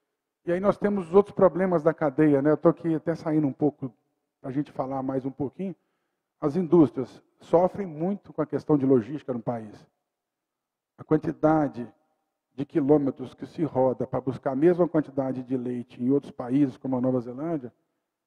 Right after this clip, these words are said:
não dá pra comparar com o Brasil. E a qualidade das vias, né? Nova Zelândia não tem nenhuma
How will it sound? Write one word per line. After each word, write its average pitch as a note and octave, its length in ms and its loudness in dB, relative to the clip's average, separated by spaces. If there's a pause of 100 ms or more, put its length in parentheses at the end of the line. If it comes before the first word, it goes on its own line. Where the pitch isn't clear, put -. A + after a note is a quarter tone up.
(120)
não G3 140 -4
dá D#3+ 100 -6
pra D#3+ 120 -2
comparar C#3 460 -6
com D#3 100 -10
o - 20 -8
Brasil. B2 460 -2 (360)
E E3+ 80 2
a E3 40 2
qualidade C#3+ 600 -4
das C#3+ 200 -4
vias, B2 400 -6
né? C#3 140 -8 (840)
Nova C#3+ 220 2
Zelândia D3+ 420 0
não F3 140 -2
tem F3+ 180 -6
nenhuma F#3+ 600 -2